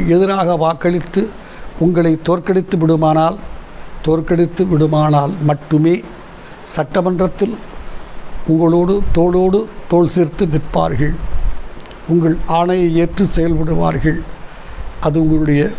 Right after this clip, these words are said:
மிகப்பெரிய பலமாக அமையும். நாளைய வெற்றிக்காக இன்றைய தோல்வியை நீங்கள்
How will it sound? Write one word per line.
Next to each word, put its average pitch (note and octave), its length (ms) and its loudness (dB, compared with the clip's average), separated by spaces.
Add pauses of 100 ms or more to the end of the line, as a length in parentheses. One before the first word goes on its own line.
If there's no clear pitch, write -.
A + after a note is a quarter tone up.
(120)
மிகப்பெரிய F3 580 0 (280)
பலமாக D#3+ 540 0 (140)
அமையும். D#3 380 2 (2000)
நாளைய E3+ 400 2 (280)
வெற்றிக்காக D#3+ 800 0 (720)
இன்றைய G3 460 2 (180)
தோல்வியை E3+ 460 4 (280)
நீங்கள் D#3+ 360 2